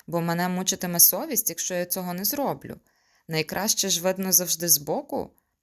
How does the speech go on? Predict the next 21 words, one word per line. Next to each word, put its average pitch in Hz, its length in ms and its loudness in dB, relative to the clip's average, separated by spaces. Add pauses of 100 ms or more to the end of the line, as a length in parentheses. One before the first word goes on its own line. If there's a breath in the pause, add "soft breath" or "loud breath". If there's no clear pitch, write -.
(400)
Мстиславе 185 640 0
Сергійовичу, 190 840 -2 (280 soft breath)
скажіть, 247 600 0
а 175 80 -4
ви 170 120 -2
навмисно 180 520 -2
вмовляли 185 480 0
нас 180 220 2
усіх 185 260 0
допомогти 175 520 -4
вам 185 160 -4
зробити 175 400 -4
пропозицію 170 680 -2
вашій 165 300 0
дівчині, 156 640 -8 (360 loud breath)
поки 226 260 -2
Ясмін 208 500 2
була 190 220 -4
у 196 100 -2
жіночій 202 420 -2
кімнаті? 254 680 -4